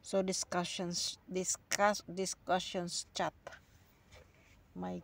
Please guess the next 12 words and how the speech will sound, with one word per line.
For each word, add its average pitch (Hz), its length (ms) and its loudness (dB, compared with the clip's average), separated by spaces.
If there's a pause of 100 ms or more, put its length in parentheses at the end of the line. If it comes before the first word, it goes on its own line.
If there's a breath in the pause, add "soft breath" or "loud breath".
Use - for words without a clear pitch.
God. 175 260 -2 (4000)
This 208 200 -2
is - 180 0
not 196 260 0
the 185 140 0
real 185 240 2 (140)
Prince. 175 360 -2
This 190 300 -2
is 175 240 -2
Nigerian. 170 920 -2 (1120)
So - 180 -6
be 170 220 -2